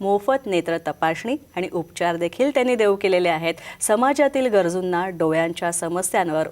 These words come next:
उत्तमोत्तम उपचार मिळावेत, या हेतूने समाजसेवेचा आणखी एक भाग म्हणून गेल्या वीस वर्षांपासून डॉक्टर अमरीश दरक हे कार्यरत आहेत. चला तर मग आता चर्चेला सुरुवात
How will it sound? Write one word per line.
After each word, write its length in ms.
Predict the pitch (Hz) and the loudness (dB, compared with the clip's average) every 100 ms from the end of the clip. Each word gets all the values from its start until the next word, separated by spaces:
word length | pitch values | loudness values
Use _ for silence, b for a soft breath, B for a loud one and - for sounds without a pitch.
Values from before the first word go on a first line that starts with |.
| - | -6
उत्तमोत्तम 760 | 165 - 170 170 175 - 254 294 B B - | -10 -6 -6 -6 -4 0 0 0 B B -4
उपचार 480 | 185 202 202 294 285 | 2 2 4 4 4
मिळावेत, 400 | 220 160 156 156 | 2 2 2 0
या 240 | - 170 165 | -2 0 0
हेतूने 540 | 160 160 240 254 190 - | -2 -4 -2 -2 -4 -6
समाजसेवेचा 880 | - 180 165 165 - 175 156 160 170 | -6 -4 -2 0 0 -2 -2 -2 0
आणखी 360 | 156 151 - | 0 -4 -6
एक 160 | 165 160 - | -6 -6 -4
भाग 240 | 160 226 240 | 2 2 2
म्हणून 300 | 202 160 156 B B - | -2 0 -2 B B -2
गेल्या 240 | 175 175 | 0 2
वीस 340 | 165 196 254 - | 0 -2 -2 0
वर्षांपासून 720 | 170 160 165 170 151 165 160 | 0 0 -4 -2 -2 -2 -4
डॉक्टर 260 | 151 - 151 | -4 -4 -4
अमरीश 460 | 151 151 151 147 - | -2 -4 -4 -4 -2
दरक 200 | 156 151 - | -2 -2 -6
हे 80 | |
कार्यरत 380 | 151 147 147 147 143 | -4 -2 0 -2 -4
आहेत. 200 | 143 147 | -6 -8
चला 220 | - 170 | -4 -4
तर 120 | 190 | -2
मग 100 | 240 | -4
आता 180 | 226 220 | -4 -4
चर्चेला 380 | 214 196 196 190 | -2 -2 0 0
सुरुवात 320 | 190 175 170 | 0 -2 -2